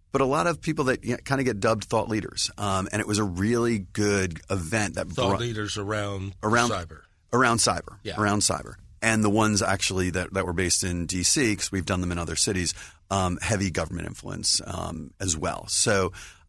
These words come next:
Speaker 1: um, they started out that way, and, um, uh, we did it with them for about a year and a half, and they were very successful. And about a year and a half later, Christian Science Monitor decided to get rid of Passcode. So everybody kinda went their own ways,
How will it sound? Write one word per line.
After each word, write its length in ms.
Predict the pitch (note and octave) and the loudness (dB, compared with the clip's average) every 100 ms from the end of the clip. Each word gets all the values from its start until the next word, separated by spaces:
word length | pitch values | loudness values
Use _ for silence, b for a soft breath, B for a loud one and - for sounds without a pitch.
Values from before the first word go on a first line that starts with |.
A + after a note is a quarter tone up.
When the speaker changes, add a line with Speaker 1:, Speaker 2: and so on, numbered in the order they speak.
| - | 0
Speaker 1:
um, 260 | G#2 F#2+ F2+ | 2 2 2
they 180 | A2 A2+ | 2 4
started 300 | - D3+ D3 | 4 4 2
out 140 | C3+ | 2
that 180 | F#2+ E2+ | 0 0
way, 200 | F#2+ A#2 A#2+ - | 0 -2 -6 -4
and, 420 | G#2+ G#2+ G2+ G2+ | 0 2 0 2
um, 340 | G2 F#2 F2+ - - | 2 0 -2 -8 -12
uh, 140 | - F#2+ | -12 -6
we 140 | G2+ | -4
did 140 | G2 G#2+ | -2 -2
it 120 | - | -2
with 140 | G2 | -6
them 220 | - G2+ G#2 | -4 -2 -2
for 100 | G2+ | -2
about 140 | G2 | -2
a 40 | |
year 140 | F#2+ F2+ | 0 0
and 80 | F#2+ | 0
a 60 | |
half, 260 | F#2 F#2+ G#2+ | 0 -2 -2
and 100 | G2 | -4
they 60 | |
were 80 | F2+ | -4
very 260 | E2 F2 F#2 | -2 0 2
successful. 600 | - - F2+ - A2+ A2+ | 2 0 0 0 0 0
And 140 | G2 B B B - | -2 B B B 0
about 100 | G#2 | 2
a 40 | |
year 100 | G2+ | 2
and 100 | A2+ | 2
a 20 | |
half 160 | A2 - | 0 2
later, 200 | A#2+ A2 | 0 0
Christian 380 | - G#2 - G2+ | 0 0 0 0
Science 300 | G2+ F#2+ F2+ | 0 0 0
Monitor 360 | G2 G#2 F2+ F2+ | 0 0 -2 -2
decided 460 | F2+ - F#2 F2+ | 0 0 0 -2
to 520 | - - F2+ F#2 E2+ - | -4 -2 -2 0 -4 -6
get 160 | F#2+ | -6
rid 80 | F#2 | -4
of 100 | F#2+ | -2
Passcode. 520 | A2 A2+ - F#2+ - - - | 0 0 0 -4 -8 -12 -10
So 280 | - F#2 E2+ | -2 0 0
everybody 260 | E2+ F#2 | -2 -2
kinda 280 | F2 F2 F#2 | -2 -4 -6
went 180 | - F#2 | -8 -6
their 200 | F#2+ F2+ E2 - | -2 -2 -4 -8
own 180 | G2 F#2 | -4 -2
ways, 340 | G#2 A2 G2 | 2 2 2